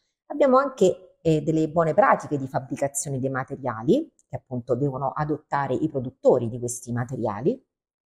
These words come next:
e, ehm, e così via, quindi ce ne sono, ce ne sono molti. E queste norme hanno lo scopo di stabilire i criteri per i quali i materiali possono quindi considerarsi idonei al contatto alimentare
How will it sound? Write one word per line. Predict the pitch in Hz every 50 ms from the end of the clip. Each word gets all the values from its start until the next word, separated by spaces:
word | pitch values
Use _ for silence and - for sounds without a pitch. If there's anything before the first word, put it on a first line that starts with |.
| _ _ _ _ _ _ _
e, | 277 359 240 - -
ehm, | - 160 156 147 151 151 147 143 143 143 143 143 - - _ _
e | - 285
così | - - 175 170 165
via, | 117 123 127 123 123
quindi | - 165 165 151
ce | 123 147
ne | 135 135
sono, | 135 - 143 139 135 131 131 131 131 131 - _ _ _
ce | _ - 143
ne | 143
sono | 135 - 135 123
molti. | 120 117 113 104 107 117 - _ - 123 - _ _ _ _ _
E | - 160 151 143 151 151 143 147 - -
queste | _ 294 302 294 - 330
norme | 330 381 381 330 196 156
hanno | 160 160
lo | 165 175
scopo | - - - 165 143 143
di | 156 151
stabilire | 147 - - 180 160 160 165 160 160 143 135 127 127 131 120 - - _ _ _ _
i | - 185
criteri | 175 185 190 180 - 151 127 120 123 151 202 233 - -
per | 190 180
i | 190
quali | 175 - 175 135 131 131 131
i | 147
materiali | 165 180 208 294 320 311 302 339 330 320
possono | - 160 - - 165 156 151
quindi | 175 180 139 139 131
considerarsi | - 170 208 - - 190 196 185 139 123 - - - -
idonei | 160 151 135 127 127 123 139 185 247 262
al | 262 _
contatto | - 143 139 - 147 - _ 135
alimentare | 147 165 208 285 339 - _ - 127 120 127 175